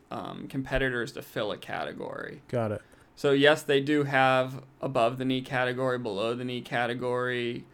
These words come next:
Speaker 1: arm amputee category. But if only one of each of those shows up, I'm not sure if they put them all together or not.
Speaker 2: Got it.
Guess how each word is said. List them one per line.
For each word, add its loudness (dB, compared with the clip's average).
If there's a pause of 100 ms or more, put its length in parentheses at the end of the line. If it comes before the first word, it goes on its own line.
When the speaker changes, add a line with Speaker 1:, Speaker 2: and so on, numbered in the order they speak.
(280)
Speaker 1:
arm 0
amputee -2
category. -2 (400)
But -4
if 0
only 2
one 4
of 0
each 0
of -6
those 0
shows -4
up, 0
I'm -2
not -4
sure -2
if -6
they -4
put -6
them -4
all -2
together -6
or -8
not. -10 (160)
Speaker 2:
Got -6
it. -10